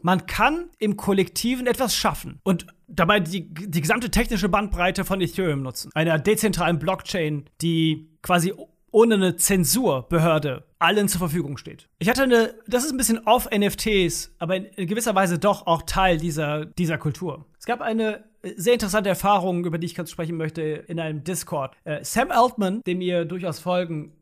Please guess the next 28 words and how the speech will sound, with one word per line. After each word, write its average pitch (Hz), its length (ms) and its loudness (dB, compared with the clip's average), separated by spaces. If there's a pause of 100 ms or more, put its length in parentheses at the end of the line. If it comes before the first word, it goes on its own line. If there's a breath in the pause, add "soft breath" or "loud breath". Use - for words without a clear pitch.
(120)
solltet 156 360 -6
oder 147 160 -8
könntet, 170 560 -6
sehr 190 200 -2
interessanter 196 380 0
Typ, 202 380 -6 (320)
beschäftigt 180 640 -8
euch 175 140 -2
kurz 185 180 -6
mit 170 140 -12
ihm, 165 220 -4 (100)
hat 190 160 -8
einen 208 100 -2
Tweet 262 240 0
rausgehauen, 160 580 -2 (100)
dass 185 180 -4
er 180 480 2
etwas 190 360 -6
ins, 202 220 -2
ins - 200 -4
Leben 214 240 2
rufen 190 280 -2
möchte 180 560 0
mit 175 140 -6
dem 175 100 0
Namen 156 300 2
Hyperscale 151 640 -2
dao. 156 480 -2